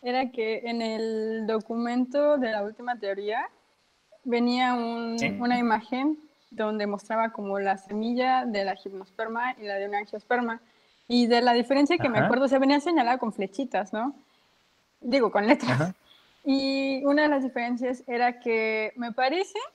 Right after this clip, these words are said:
Speaker 1: que en angiospermas había una capa de integumento más o algo así.
Speaker 2: Exactamente. Cuando trabajemos puntualmente con el tema de morfología reproductiva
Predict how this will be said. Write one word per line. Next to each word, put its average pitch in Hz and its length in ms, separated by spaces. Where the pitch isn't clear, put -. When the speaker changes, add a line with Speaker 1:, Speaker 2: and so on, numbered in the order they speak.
Speaker 1:
que 240 140
en 226 180
angiospermas 233 1120
había 240 560
una 247 260
capa 233 240
de 247 80
integumento 208 800
más 196 520
o 196 140
algo 214 220
así. 202 320
Speaker 2:
Exactamente. 120 880
Cuando 135 600
trabajemos 165 1080
puntualmente 147 920
con 117 220
el 110 120
tema 135 320
de 127 80
morfología 110 840
reproductiva 143 920